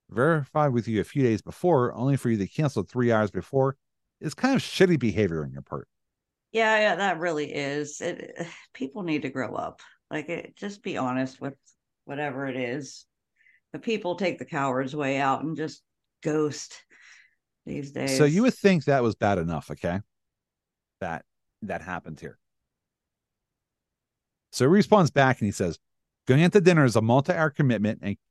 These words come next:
Speaker 1: I can't even be quantified because there's so many variables: of how long it takes to get served, how busy it is, blah, blah, blah. Feeling disappointed about my schedule is justifiable. However, I will not apologize and accept that it's shitty behavior on my part because some of the work happened.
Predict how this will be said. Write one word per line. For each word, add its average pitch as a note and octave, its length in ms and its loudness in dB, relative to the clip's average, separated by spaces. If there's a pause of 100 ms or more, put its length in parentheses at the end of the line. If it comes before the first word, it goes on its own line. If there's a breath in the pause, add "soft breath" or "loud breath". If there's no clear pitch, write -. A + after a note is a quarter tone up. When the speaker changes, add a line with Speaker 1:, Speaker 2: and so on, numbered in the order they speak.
Speaker 1:
I G2 80 -2
can't C3+ 200 2
even C3 100 2
be A#2+ 120 0
quantified B2 760 2
because G#2+ 240 0
there's F#2+ 140 0
so - 80 2
many G#2+ 140 4
variables: B2 460 4
of G2 120 0
how A2+ 80 2
long A2 160 4
it - 80 -4
takes G#2 200 -2
to - 100 -10
get E2 120 -8
served, B2+ 380 2
how F2 100 0
busy F#2 320 0
it G2 80 0
is, F#2+ 220 0
blah, E2 160 -4
blah, D#2 120 -4
blah. D2 200 -8 (1500)
Feeling C#3+ 260 8
disappointed C#3 420 4
about B2 160 6
my G2 80 2
schedule A2+ 360 2
is F2 80 -4
justifiable. D3+ 840 2 (220)
However, A#2+ 260 6
I A2 140 4
will G2 140 2
not F3 200 4
apologize D#3 720 4
and A#2 80 -2
accept - 240 0
that G2 100 0
it's F2+ 140 -4
shitty F#3+ 340 2
behavior G3 420 4
on A#2 60 4
my C#3+ 140 4
part G#2+ 240 2
because F#2 300 -6
some F3 220 2
of E3+ 60 2
the B2+ 60 2
work C#3 240 2
happened. G2+ 340 -2